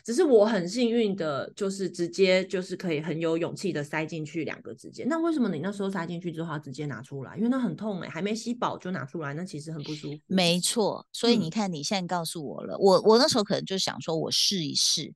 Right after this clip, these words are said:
Speaker 1: <laughs>
Speaker 2: 因为呢，你知道吗？就会，你会有一种羞耻感。假设我，
Speaker 1: 对。
Speaker 2: 我的设想有点太超前一步，就是说假设我现在是月经来，我塞进去，
Speaker 1: 嗯，嗯。
Speaker 2: 吸饱了我拉不出来，是不是很糗？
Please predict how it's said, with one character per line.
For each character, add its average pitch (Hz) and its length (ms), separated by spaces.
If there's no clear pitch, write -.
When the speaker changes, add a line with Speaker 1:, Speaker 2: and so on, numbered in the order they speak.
Speaker 1:
<laughs> - 240
Speaker 2:
因 269 140
为 254 180
呢， 180 260
你 220 140
知 233 80
道 302 120
吗？ 262 200
就 294 160
会， 294 260
你 175 140
会 262 120
有 160 120
一 190 120
种 - 200
羞 208 360
耻 110 280
感。 - 180
假 143 220
设 202 300
我， 160 120
Speaker 1:
对。 160 140
Speaker 2:
我 165 80
的 160 80
设 202 240
想 120 240
有 - 100
点 165 240
太 175 220
超 170 320
前 113 220
一 - 240
步， 143 180
就 170 100
是 165 80
说 160 120
假 139 280
设 202 220
我 156 140
现 190 120
在 165 80
是 165 260
月 175 120
经 151 180
来， 139 140
我 - 80
塞 131 220
进 - 240
去， - 260
Speaker 1:
嗯， 202 160
嗯。 - 20
Speaker 2:
吸 - 240
饱 175 220
了 147 100
我 143 80
拉 156 140
不 175 100
出 - 180
来， 127 140
是 - 160
不 160 60
是 147 60
很 - 180
糗？ - 280